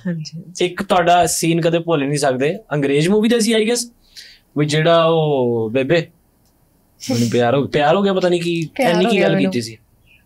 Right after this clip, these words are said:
Speaker 1: ਹਾਂ।
Speaker 2: ਹਾਏ ਨੀ ਮੈਂ ਮਰ ਗਈ।
Speaker 1: ਹਾਏ ਮੈਂ ਲੁੱਟੀ ਗਈ ਹੈ।
Speaker 2: ਪਹਿਲਾਂ ਐਂ ਹੀ ਹੁੰਦਾ ਸੀ ਨਾ,
Speaker 1: ਹਾਂ।
Speaker 2: ਪੁਰਾਣੇ ਜ਼ਮਾਨੇ 'ਚ।
Speaker 1: ਅੰਗਰੇਜ਼ ਦਾ ਸੀਗਾ ਉਹ।
Speaker 2: ਤੇ ਬੜਾ ਨਾ ਫੈਮੀਲੀਅਰ ਜਿਹਾ ਇਹ ਚੀਜ਼ਾਂ,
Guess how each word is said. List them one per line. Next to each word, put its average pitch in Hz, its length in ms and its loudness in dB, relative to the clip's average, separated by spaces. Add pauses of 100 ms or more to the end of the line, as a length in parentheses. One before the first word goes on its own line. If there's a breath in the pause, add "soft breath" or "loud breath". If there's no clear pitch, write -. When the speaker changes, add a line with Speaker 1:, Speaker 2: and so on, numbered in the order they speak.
(120)
Speaker 1:
ਹਾਂ। 156 220 -8 (140)
Speaker 2:
ਹਾਏ 247 140 2
ਨੀ 302 60 0
ਮੈਂ 311 100 0
ਮਰ 269 200 0
ਗਈ। 220 360 -2 (120)
Speaker 1:
ਹਾਏ 226 240 2
ਮੈਂ 233 100 2
ਲੁੱਟੀ 226 420 0
ਗਈ 202 100 2
ਹੈ। 190 240 0 (140)
Speaker 2:
ਪਹਿਲਾਂ 170 220 2
ਐਂ 180 60 0
ਹੀ 190 140 0
ਹੁੰਦਾ 151 240 0
ਸੀ 143 120 -4
ਨਾ, 220 140 2 (240)
Speaker 1:
ਹਾਂ। 277 360 -10
Speaker 2:
ਪੁਰਾਣੇ 262 260 0
ਜ਼ਮਾਨੇ 240 320 0
'ਚ। 185 40 -4
Speaker 1:
ਅੰਗਰੇਜ਼ 170 460 -2
ਦਾ 180 120 -2
ਸੀਗਾ 156 360 -10
ਉਹ। - 120 -14 (200)
Speaker 2:
ਤੇ 90 200 -14 (340)
ਬੜਾ 143 280 0
ਨਾ 185 140 0
ਫੈਮੀਲੀਅਰ 151 640 0
ਜਿਹਾ 143 160 -2
ਇਹ 139 80 -2
ਚੀਜ਼ਾਂ, 113 340 -6